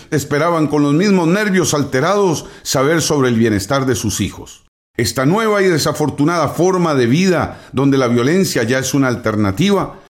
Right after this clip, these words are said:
ha ido tomando terreno en nuestra sociedad, donde sin respeto por la vida ajena y otros derechos humanos fundamentales se van poco a poco perdiendo. Surge la pregunta,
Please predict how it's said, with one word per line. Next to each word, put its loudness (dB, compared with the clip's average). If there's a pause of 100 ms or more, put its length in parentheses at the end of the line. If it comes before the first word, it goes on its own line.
ha 0
ido 2
tomando 0
terreno 0
en 4
nuestra 0
sociedad, -2 (360)
donde 0
sin 0
respeto -2
por -2
la 2
vida 2
ajena -2
y 2
otros 0
derechos -2
humanos 0
fundamentales 0 (220)
se -2
van 0
poco 0
a -4
poco 0
perdiendo. -2 (640)
Surge 0
la 0
pregunta, 0